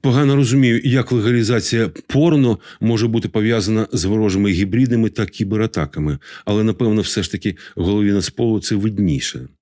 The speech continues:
А щодо традицій інтимного спілкування людей, <clears throat> то у вас в столиці під носом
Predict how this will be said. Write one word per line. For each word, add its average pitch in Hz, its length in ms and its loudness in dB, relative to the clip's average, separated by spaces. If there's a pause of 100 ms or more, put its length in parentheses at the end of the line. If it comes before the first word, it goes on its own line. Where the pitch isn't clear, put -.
(460)
А 107 100 -4
щодо 110 280 0
традицій 110 540 0
інтимного 110 420 0
спілкування 104 680 0
людей, 104 440 0 (840)
<clears throat> - 1080 -4
то 143 140 2
у - 20 4
вас 151 200 2
в - 60 -4
столиці 117 600 0
під 135 300 -2
носом 85 500 0